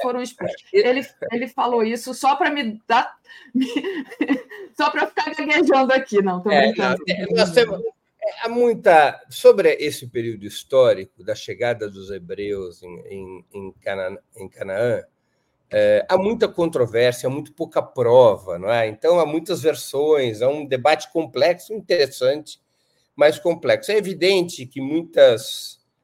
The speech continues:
Speaker 2: é, muitos povos se constituem na região de Canaã e há muita disputa por território entre esses povos, como era próprio daquele período histórico, não é? É, era próprio que esses, essas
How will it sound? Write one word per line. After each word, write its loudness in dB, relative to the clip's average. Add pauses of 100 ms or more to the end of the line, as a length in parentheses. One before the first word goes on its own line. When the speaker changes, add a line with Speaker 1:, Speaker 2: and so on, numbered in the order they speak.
(520)
Speaker 2:
é, 2
muitos -8
povos 8
se -16
constituem -10
na -2
região -4
de -12
Canaã 2
e -2
há 2
muita -6
disputa -2 (460)
por -10
território 6
entre -6
esses -16
povos, -2
como -4
era 4
próprio -2
daquele -6
período -12
histórico, 0
não -4
é? -6 (400)
É, -2
era 0
próprio 2
que -16
esses, -12
essas -8